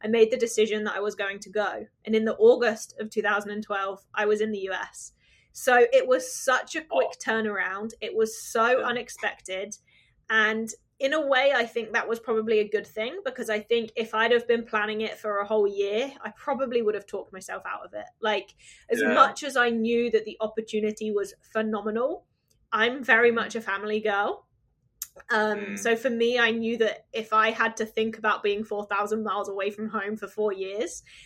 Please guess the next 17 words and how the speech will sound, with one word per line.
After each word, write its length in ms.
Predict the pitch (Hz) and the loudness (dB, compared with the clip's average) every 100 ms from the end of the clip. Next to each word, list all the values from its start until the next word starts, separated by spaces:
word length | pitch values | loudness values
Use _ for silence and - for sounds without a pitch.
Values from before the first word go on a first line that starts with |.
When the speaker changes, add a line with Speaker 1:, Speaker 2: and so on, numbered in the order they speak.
| - | -8
Speaker 1:
and 80 | 220 | -6
if 140 | 226 | -2
I 140 | 220 226 | 2 2
could 180 | 269 214 | 2 0
Speaker 2:
Yeah. 80 | |
Speaker 1:
think 180 | 226 233 | 0 0
about 260 | 226 202 - | -2 -4 -2
that, 240 | 185 170 - | -2 -2 -6
you 80 | 208 | -8
know, 120 | 190 | -6
I, 140 | - - - | -6 -10 -14
I 40 | 226 | -2
probably 320 | 311 277 226 | 4 6 8
wouldn't 180 | 220 190 | 6 2
have 120 | 190 | -2
done 180 | 202 190 | -2 -2
it. 140 | - | -8